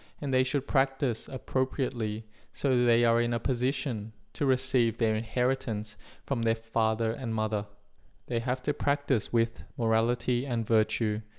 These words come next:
They need to have a good character and be industrious, competitive, diligent in work, learning and study well, listening to their father and mother and practicing appropriately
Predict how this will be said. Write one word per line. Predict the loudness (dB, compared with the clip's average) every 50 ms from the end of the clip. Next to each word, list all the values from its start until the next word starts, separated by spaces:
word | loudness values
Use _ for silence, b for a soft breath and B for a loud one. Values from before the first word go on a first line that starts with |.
| b b b -2
They | 0 2
need | 2 2 2 2
to | 0 0
have | 2 2 2 2 2
a | -2
good | -2 2 2 2 2 2 0
character | 0 2 4 4 4 2 2 0 0 0 0 -2 -8 b b b b b b
and | -2 -2 -2 2
be | 4 4 4 4 4 2 0
industrious, | -2 0 4 4 2 2 2 -2 2 2 4 4 4 2 2 -2 -10 -12 -12 -14 -18 b b b b b b -4
competitive, | -4 -2 0 2 2 2 4 2 2 4 4 4 4 2 0 -4 -16 -20 -20 -20 -8 2
diligent | 4 6 6 6 4 4 2 0 0 0 0
in | -2 -2 0 2
work, | 4 4 4 4 2 0 -4 -12 -16 -16 b b b b b b b b
learning | 2 4 6 6 6 4 2 2 0 0 0 -2
and | -2 -4
study | -2 0 2 2 2 4 2 4
well, | 4 4 4 4 4 2 0 -2 -8 -14 b b b b b b b b
listening | -4 -2 0 0 2 2 2 2 0 -2
to | -2 -2 0 2
their | 2 2
father | 2 0 -2 0 2 2 2 2 2 0
and | 0 0 -2 0
mother | 2 2 2 2 2 0 -2 -2 -6 -6
and | -6 -6 -6
practicing | -2 -2 -2 -2 -2 -4 -4 -4 -2 -2 -2 -2 -2 -4
appropriately | -8 -10 -4 -2 -2 -2 -2 0 -2 -2 -2 -2 -4 -4 -4 -6